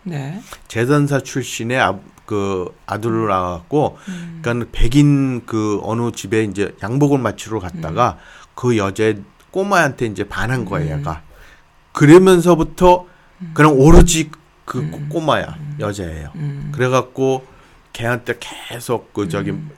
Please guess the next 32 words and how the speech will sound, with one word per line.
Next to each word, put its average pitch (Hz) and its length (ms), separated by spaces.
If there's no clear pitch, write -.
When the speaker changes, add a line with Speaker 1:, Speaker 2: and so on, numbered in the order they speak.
Speaker 2:
그 95 500
이제 98 260
아빠가, 107 460
그 104 400
여자의 110 360
Speaker 1:
음. 98 60
Speaker 2:
아빠가 95 500
이제 98 160
유학을 143 540
보내는 95 360
거예요. 82 260
Speaker 1:
음. 76 340
Speaker 2:
다른 107 320
데로 85 260
이제 98 140
사립학교로 113 800
Speaker 1:
네. 147 200
Speaker 2:
보냈을 147 460
때도 139 480
얘가 110 260
그냥 101 320
계속 - 400
편지를 160 460
Speaker 1:
음. 107 60
Speaker 2:
보내갖고 101 720
둘이 139 280
이제 127 240
끝까지 139 460
이제 107 160
인연을 117 420
맺어갖고 95 720
Speaker 1:
네. 151 280